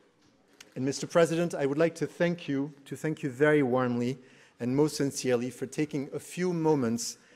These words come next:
out of a very busy schedule during your visit to Paris to address our students and our guests and to discuss with us the political and social situation in Latin America, as well as the relationship between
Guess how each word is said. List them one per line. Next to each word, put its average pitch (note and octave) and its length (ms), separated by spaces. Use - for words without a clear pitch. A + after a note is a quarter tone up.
out B2 140
of A#2+ 80
a B2+ 40
very D3 280
busy C3+ 420
schedule A#2+ 460
during A#2+ 240
your A#2 100
visit B2+ 260
to - 80
Paris B2+ 440
to C3 260
address C3+ 500
our B2 100
students F3 600
and A2+ 160
our A2 100
guests C#3+ 600
and A#2+ 140
to C3+ 100
discuss C3+ 400
with B2+ 120
us B2 180
the - 100
political C3 640
and B2 300
social C#3+ 400
situation A2 720
in A#2+ 140
Latin B2 280
America, B2+ 520
as G#2+ 180
well B2 240
as A#2+ 180
the A2+ 120
relationship A2+ 640
between A2+ 460